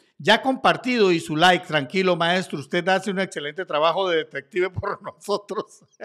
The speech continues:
Los que todavía critican nunca les alcanzará." Fin.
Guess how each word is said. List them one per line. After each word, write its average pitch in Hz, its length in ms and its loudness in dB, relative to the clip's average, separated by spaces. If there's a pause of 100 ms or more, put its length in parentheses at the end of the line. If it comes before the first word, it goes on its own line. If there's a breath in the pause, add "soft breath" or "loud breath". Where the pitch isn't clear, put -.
(480 loud breath)
Los 208 280 4
que 185 480 0
todavía 180 520 4
critican 226 560 0
nunca 233 280 0
les 208 180 2
alcanzará." 160 840 2
Fin. 196 340 -2